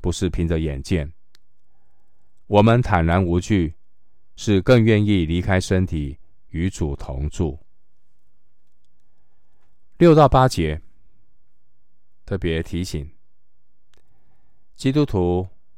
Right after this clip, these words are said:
在今生要谨慎自守，行事为人要讨主的喜悦。这样的人，这样的基督徒，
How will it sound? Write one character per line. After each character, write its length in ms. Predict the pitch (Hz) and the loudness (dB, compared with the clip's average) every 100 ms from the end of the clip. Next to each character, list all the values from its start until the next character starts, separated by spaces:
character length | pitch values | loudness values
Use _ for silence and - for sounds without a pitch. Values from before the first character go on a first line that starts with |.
| - - - - - - - | -18 -18 -18 -18 -18 -18 -2
在 180 | 107 92 | 0 2
今 260 | 120 120 | 2 2
生 400 | - 113 110 110 - - - - - - - - - | 2 2 2 -4 -10 -18 -18 -18 -18 -18 -18 -18 -4
要 280 | 101 90 87 | 2 2 2
谨 260 | - 85 82 | -2 -4 2
慎 200 | 117 98 | 2 2
自 180 | 113 90 | -2 -4
守， 320 | - 71 - - - - - - - - - - - - - | -6 -8 -12 -18 -18 -18 -18 -18 -18 -18 -18 -18 -18 -18 -10
行 240 | - 110 | 0 0
事 140 | - 151 | 4 4
为 180 | 107 | 4
人 460 | 104 85 85 90 98 - - - - - | 4 2 2 -2 -6 -12 -18 -18 -18 -10
要 180 | - 95 | -2 -2
讨 320 | - 85 90 | 0 0 0
主 160 | 104 71 | 0 -4
的 100 | 80 | -6
喜 220 | - 67 | -8 -10
悦。 340 | 78 80 76 - - - - - - - - - - - - - - - - - | -8 -8 -10 -16 -18 -18 -18 -18 -18 -18 -18 -18 -18 -18 -18 -18 -18 -18 -18 -4
这 140 | 131 | 2
样 100 | 139 | 4
的 200 | 113 110 | 4 4
人， 380 | 95 92 95 101 - - - | 4 2 0 -4 -10 -18 -14
这 140 | - 120 | 0 0
样 100 | 107 | 2
的 120 | 101 | 0
基 160 | 107 | 0
督 140 | 104 107 | -2 -4
徒， 380 | - 82 80 | -4 -6 -6